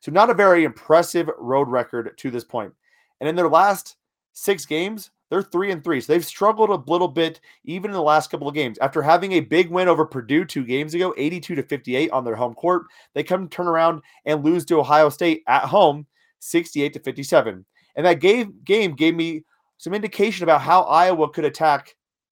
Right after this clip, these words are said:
this Michigan team. We're gonna talk about that here in a second. But first, let's talk about Michigan.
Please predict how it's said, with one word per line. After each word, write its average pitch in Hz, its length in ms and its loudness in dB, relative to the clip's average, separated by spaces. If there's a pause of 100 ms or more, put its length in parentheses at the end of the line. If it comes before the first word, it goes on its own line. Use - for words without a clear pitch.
(480)
this 135 140 -6
Michigan 139 340 -6
team. 104 320 -12 (1080)
We're 165 160 2
gonna 180 80 -2
talk 160 240 2
about 143 180 0
that 135 180 2
here 139 120 -2
in 131 60 -4
a 120 40 -6
second. 113 340 -6 (200)
But 156 160 -6
first, 208 180 4
let's 170 120 -10
talk 175 140 4
about 151 160 2
Michigan. 101 380 -10